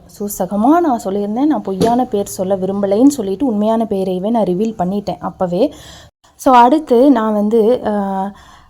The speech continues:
ஆ, லக்ஷ்மி கிட்ட ஒரு கேள்வி கேட்கணும் அப்படின்னு நினைக்கிறேன். ஆ, எல்லாருமே வந்து கேள்வி வச்சு தான் பதில் வாங்குவாங்க.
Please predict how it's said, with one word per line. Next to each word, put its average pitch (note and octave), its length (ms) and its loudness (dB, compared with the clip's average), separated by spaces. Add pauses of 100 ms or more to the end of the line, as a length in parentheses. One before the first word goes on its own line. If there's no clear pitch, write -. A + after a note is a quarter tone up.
(140)
ஆ, G#3+ 220 -2
லக்ஷ்மி A3+ 380 2
கிட்ட B3 220 2
ஒரு F#3+ 440 0
கேள்வி G#3 280 -2
கேட்கணும் F3 580 -4
அப்படின்னு F3+ 240 -4
நினைக்கிறேன். F3 600 -4 (400)
ஆ, A3+ 60 2
எல்லாருமே D4+ 760 4
வந்து C#4+ 480 -2
கேள்வி E4+ 440 2
வச்சு A3 260 -2
தான் B3 260 0 (140)
பதில் F#3+ 300 0
வாங்குவாங்க. E3+ 500 -2